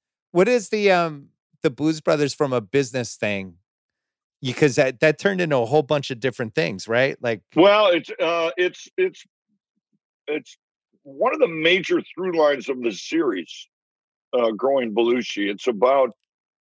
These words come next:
Speaker 2: me and Danny and Judy and me proving to them that I deserve the Blues Brothers I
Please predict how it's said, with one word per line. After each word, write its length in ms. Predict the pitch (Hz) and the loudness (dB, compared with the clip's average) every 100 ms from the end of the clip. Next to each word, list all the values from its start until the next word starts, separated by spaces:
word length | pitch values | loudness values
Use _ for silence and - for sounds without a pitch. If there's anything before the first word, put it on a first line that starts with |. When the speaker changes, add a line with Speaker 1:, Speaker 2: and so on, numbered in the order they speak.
| _ _ | _ _
Speaker 2:
me 220 | - 147 139 | -4 -2 -2
and 140 | 117 | 0
Danny 360 | 131 143 139 123 | 0 0 0 -2
and 100 | 101 | -4
Judy 500 | - 143 135 131 123 | -2 -2 0 -2 -2
and 380 | 113 113 110 110 | -2 -2 -4 -4
me 380 | 123 135 127 110 _ _ _ _ _ _ _ _ _ _ _ - | 0 0 0 -4 _ _ _ _ _ _ _ _ _ _ _ -4
proving 400 | 139 165 151 131 | 0 2 0 -2
to 120 | 107 120 | -2 0
them 500 | 131 135 127 127 107 | 2 2 -2 -6 -4
that 160 | 113 120 | -2 0
I 120 | 123 | -2
deserve 720 | 113 107 90 139 135 131 98 | -4 -6 -4 0 0 0 -2
the 300 | 107 107 104 - _ - | -8 -8 -10 -16 _ -4
Blues 340 | 127 143 120 | -2 -2 -2
Brothers 420 | - 123 113 98 123 | 0 0 0 0 0
I 160 | 113 | -2